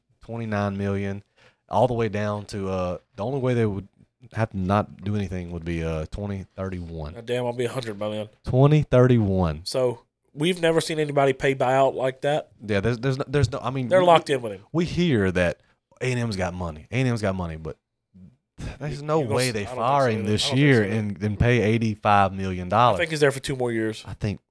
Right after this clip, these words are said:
Speaker 1: I told you in the podcast a long time ago that
Speaker 2: Okay.
Speaker 1: Scott Woodward was looking into the future. He
Speaker 2: Yeah.
Speaker 1: knew.
Speaker 2: And he knew. But you know that when after he was gone, they re-upped him, right?
Speaker 1: I know. I know.
Speaker 2: I know. Thank God.
Speaker 1: After
Speaker 2: That
Speaker 1: they
Speaker 2: would
Speaker 1: beat
Speaker 2: make
Speaker 1: Bama,
Speaker 2: Scott look
Speaker 1: after
Speaker 2: bad.
Speaker 1: they beat Bama, they re-upped him.
Speaker 2: I thought it was after the covid year. I didn't know. I don't know. I
Speaker 1: That's what I'm saying. Uh,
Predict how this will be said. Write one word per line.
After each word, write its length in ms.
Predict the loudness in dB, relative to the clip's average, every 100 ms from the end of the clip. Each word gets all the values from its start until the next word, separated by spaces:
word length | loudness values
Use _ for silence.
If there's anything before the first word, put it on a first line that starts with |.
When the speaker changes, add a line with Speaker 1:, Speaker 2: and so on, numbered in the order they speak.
| _ -18
Speaker 1:
I 40 |
told 300 | 0 2 2
you 80 | -2 -6
in 140 | -18 -16
the 60 | -4
podcast 520 | 0 0 -2 -4 -4
a 40 |
long 160 | -4 -4
time 220 | -2 -2
ago 140 | -2 -2
that 120 | -4 -8
Speaker 2:
Okay. 140 | -14
Speaker 1:
Scott 260 | -10 -6 -2
Woodward 400 | -2 0 -2 -4
was 140 | -4
looking 240 | -6 -4 -6
into 180 | -4
the 80 | -6
future. 400 | -2 -4 -4 -8
He 120 | -8
Speaker 2:
Yeah. 80 | -8
Speaker 1:
knew. 260 | -6 -6 -8 -14 -18
Speaker 2:
And 140 | -12
he 100 | -10
knew. 320 | -2 -2 -2 -4
But 280 | 0 0 -2
you 120 | -10 2
know 180 | 4
that 260 | 4 0 -4
when 120 | -6 -2
after 220 | -2 0
he 60 |
was 160 | 0 2
gone, 160 | 0 0
they 120 | -2
re-upped 380 | 0 2 2 0
him, 120 | -10
right? 200 | -12 -12 -8
Speaker 1:
I 140 | -4
know. 160 | -2 -2
I 100 | 0
know. 120 | 0
Speaker 2:
I 180 | -2 -6
know. 200 | -6 -4
Thank 260 | -6 -6
God. 220 | 0 2 2
Speaker 1:
After 100 | 2
Speaker 2:
That 60 |
Speaker 1:
they 60 | 4
Speaker 2:
would 100 | 6
Speaker 1:
beat 60 | 6
Speaker 2:
make 80 | 6
Speaker 1:
Bama, 60 |
Speaker 2:
Scott 180 | 6 6
look 60 | 4
Speaker 1:
after 120 | 4
Speaker 2:
bad. 60 | 2
Speaker 1:
they 60 |
beat 200 | 4 2
Bama, 280 | 4 2 4
they 140 | 6 8
re-upped 320 | 8 6 4
him. 120 | -6 -12 _
Speaker 2:
I 80 | -12
thought 160 | -6 -4
it 60 |
was 120 | -2
after 200 | -2 -4
the 60 | -8
covid 280 | -4 -2 -2
year. 120 | 2
I 80 | 2
didn't 140 | 2
know. 140 | -6 -12
I 80 | -6
don't 100 | -6
know. 80 | -6
I 120 | -6
Speaker 1:
That's 120 | -4
what 60 | -4
I'm 40 |
saying. 340 | 0 2 2 0
Uh, 120 | 0